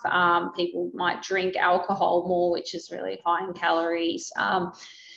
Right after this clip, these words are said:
so, yeah, eating behavior, like, I think when you nut it down, though, it's like looking at the triggers. What are the things that are driving you to,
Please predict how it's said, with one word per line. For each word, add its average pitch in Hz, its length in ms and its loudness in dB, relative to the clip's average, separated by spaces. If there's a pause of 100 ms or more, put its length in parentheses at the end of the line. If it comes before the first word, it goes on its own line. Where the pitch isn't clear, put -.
(240)
so, 208 640 8 (460)
yeah, 214 280 4
eating 302 300 8
behavior, 240 640 8
like, 320 160 8
I 330 80 6
think 370 200 8
when 349 140 8
you 294 160 8
nut 254 220 10
it 220 180 4
down, 233 460 8
though, 180 260 6
it's 220 260 2
like 226 200 6
looking 226 580 6
at - 140 0
the 196 140 -2
triggers. 190 440 2
What 226 180 6
are 247 80 4
the 214 120 2
things 214 340 2
that 202 140 2
are 185 160 0
driving 202 640 4
you 196 360 2
to, 190 560 0